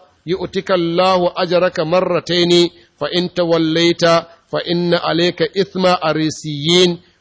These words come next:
ويا أهل الكتاب، تعالوا إلى كلمة سواء بيننا وبينكم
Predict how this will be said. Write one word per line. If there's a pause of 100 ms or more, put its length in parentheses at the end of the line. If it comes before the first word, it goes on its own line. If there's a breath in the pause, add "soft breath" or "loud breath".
(140)
ويا
أهل
الكتاب، (500 loud breath)
تعالوا
إلى
كلمة (120)
سواء
بيننا
وبينكم